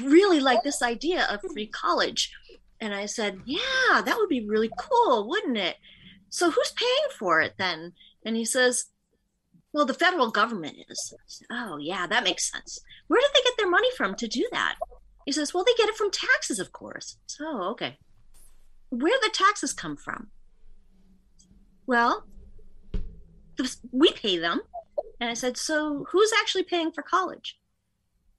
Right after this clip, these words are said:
And he says, "We are." So I asked him, "Would you rather have a middleman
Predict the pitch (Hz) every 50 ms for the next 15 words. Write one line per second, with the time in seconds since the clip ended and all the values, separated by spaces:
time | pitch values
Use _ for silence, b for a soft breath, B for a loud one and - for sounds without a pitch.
0 | _ _ _ 233 233 220 220 220 - 226 226 226 226 226 220 - _ _ _ _
1 | _ _ - _ _ _ _ _ _ _ _ 220 220 269 508 587 214 170 - -
2 | - - _ _ _ _ _ _ _ _ _ _ _ _ _ _ _ _ - -
3 | 277 269 285 285 294 330 440 508 - - 339 285 285 269 - - _ _ _ _
4 | _ 220 233 - 196 170 185 190 214 254 269 254 254 262 240 247 269 285 285 311
5 | 311 330